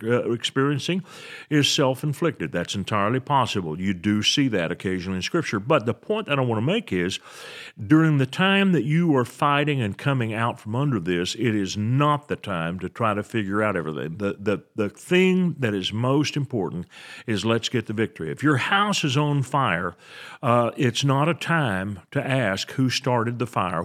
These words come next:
where did this start, uh, can we find any traces of arson, is there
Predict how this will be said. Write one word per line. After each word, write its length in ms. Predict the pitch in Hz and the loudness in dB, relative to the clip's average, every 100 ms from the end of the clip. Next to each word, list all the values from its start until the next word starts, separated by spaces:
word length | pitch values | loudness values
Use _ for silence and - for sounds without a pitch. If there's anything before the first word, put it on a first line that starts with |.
| - | -2
where 200 | 107 110 | 0 0
did 180 | 117 | 0
this 140 | 120 123 | -2 -2
start, 520 | - 120 92 87 85 - - - - | -2 -2 -2 -2 -6 -14 -20 -18 -16
uh, 100 | - | -12
can 260 | 107 123 107 | -6 -2 0
we 100 | 113 | 0
find 380 | 110 117 113 107 | 0 0 2 2
any 160 | 113 | 0
traces 560 | 123 - 120 120 127 110 | 0 0 0 0 -2 -2
of 100 | 110 | 0
arson, 680 | 117 120 - 131 123 127 123 | 0 0 0 0 0 0 0
is 240 | 110 92 | 0 0
there 320 | 98 98 95 | 0 0 0